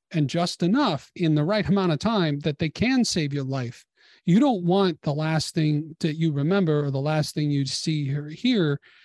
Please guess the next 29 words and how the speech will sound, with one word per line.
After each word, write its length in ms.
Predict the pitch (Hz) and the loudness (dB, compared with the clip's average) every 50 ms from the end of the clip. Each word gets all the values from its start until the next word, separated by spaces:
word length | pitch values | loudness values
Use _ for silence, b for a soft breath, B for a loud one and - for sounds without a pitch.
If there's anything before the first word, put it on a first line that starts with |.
| b b b | b b b
in 160 | 180 160 156 | 0 2 2
that 220 | 156 156 147 143 - | 2 2 0 -2 -4
step 420 | - - - 208 190 175 - - | -6 -2 0 2 2 2 0 -2
is 180 | 156 147 - - | -2 -2 -2 -4
to 120 | - 165 | -4 -2
be 200 | 143 165 165 160 | -2 0 0 0
like, 300 | 151 156 147 151 - - - _ _ | 0 0 -2 -4 -6 -10 -20 _ _
"Can 160 | - 170 160 | -2 0 0
you 80 | 160 160 | 2 0
sign 320 | - - 180 170 170 170 | 0 -2 -2 0 0 2
this 180 | 165 160 147 - | 0 0 -2 -4
G 160 | - 165 160 | -6 -4 -2
D 100 | 156 160 | -2 -2
P 160 | 147 - 156 | -2 -2 -2
R 140 | 151 143 139 | -2 -2 -2
consent 460 | - - 143 135 - 170 180 175 - | -2 -4 -4 -2 0 -2 -2 -2 -2
form 240 | - 160 143 135 135 | -4 -2 -2 -2 -4
so 160 | - - 147 | -4 -4 -4
we 120 | 135 143 143 | -4 -4 -4
can 160 | - 156 131 | -4 -6 -6
treat 300 | - - 170 175 160 135 | -4 -2 -4 -4 -2 -2
you 200 | 156 139 135 131 B B B B B B - | -2 -2 -2 -4 B B B B B B -6
before 280 | 156 139 - 180 156 | -6 -2 -2 0 0
you, 120 | 147 143 135 | 0 0 -2
to 100 | 127 - | -4 -4
keep 260 | - - 220 185 - | -2 -2 -2 0 0
you 100 | 190 170 | -2 0
from 200 | - 185 156 147 | 2 0 0 2
dying?" 320 | 151 208 196 175 151 135 | 2 0 0 0 0 -2